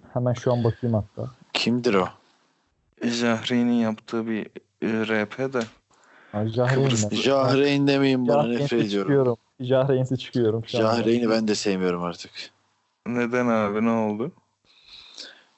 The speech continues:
Speaker 2: Bir işte on beş gün önce yazdığı bir şey vardı, tweet vardı. "Futbol toplumun afyondur" gibi yüz yıllık bir lafı hala söyleyen ama çocukları da oyun oynatan hani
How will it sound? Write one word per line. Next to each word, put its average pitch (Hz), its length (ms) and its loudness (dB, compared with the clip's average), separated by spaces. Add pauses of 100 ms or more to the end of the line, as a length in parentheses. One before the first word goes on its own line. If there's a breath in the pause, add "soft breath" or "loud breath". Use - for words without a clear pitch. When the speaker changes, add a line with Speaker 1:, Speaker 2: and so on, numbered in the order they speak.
(220 loud breath)
Speaker 2:
Bir 123 100 0
işte 131 180 0
on 147 220 2
beş 151 200 0
gün 135 80 2
önce 139 600 0 (280)
yazdığı 131 580 0
bir 131 80 0
şey 127 300 0
vardı, 110 240 -2
tweet 113 360 -10
vardı. 98 340 -2 (720)
"Futbol 123 600 -2 (1160)
toplumun 123 380 -4
afyondur" 120 480 -2
gibi 117 640 -2 (240)
yüz 120 380 -2
yıllık 110 280 -4
bir 110 60 2
lafı 110 280 0
hala 113 380 0
söyleyen 113 420 -2
ama 113 320 -4 (400 loud breath)
çocukları 123 540 -2
da 117 200 2
oyun 127 420 -2
oynatan 110 440 0
hani 101 320 -4